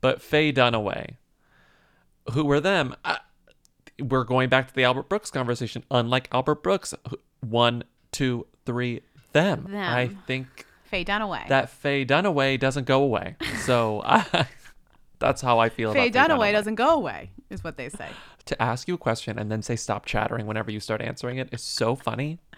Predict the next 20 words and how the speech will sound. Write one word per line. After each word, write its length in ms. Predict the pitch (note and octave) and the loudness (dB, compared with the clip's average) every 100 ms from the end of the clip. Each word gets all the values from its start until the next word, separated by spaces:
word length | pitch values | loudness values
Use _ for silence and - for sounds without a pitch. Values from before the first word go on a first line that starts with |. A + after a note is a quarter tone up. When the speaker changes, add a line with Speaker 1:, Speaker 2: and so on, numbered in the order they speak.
| - - C4+ | -20 -10 -4
Speaker 2:
I 80 | D#4+ | -2
guess 160 | B4 | -2
start 180 | B4 A4 | -2 -2
using 260 | C#4+ D#4 E4 | -2 -2 -2
that 160 | A#3 | -4
more 180 | G3 F3 | -4 -4
often, 520 | D#3+ D#3+ C3 G2+ G#2 C#3+ | -4 -6 -12 -14 -12 -12
like, 140 | E3 | 2
asking 360 | F#3+ F#3+ - G3+ | 4 4 2 -8
you 100 | F#3+ | -8
direct 220 | F3+ F3+ | -4 2
Speaker 1:
"Stop 120 | C#3 | 2
Speaker 2:
questions 160 | F3 C3+ | 6 6
Speaker 1:
chattering." 160 | E3 D#3+ | 6 0
Speaker 2:
and 80 | E3 | -4
being 100 | D#3+ | -8
like, 140 | D#3 | -6
"Stop 160 | F3 C#3+ | -6 -4
chattering." 400 | C3+ - - A3+ | -6 -6 -8 -10
<laughs> 140 | - | -6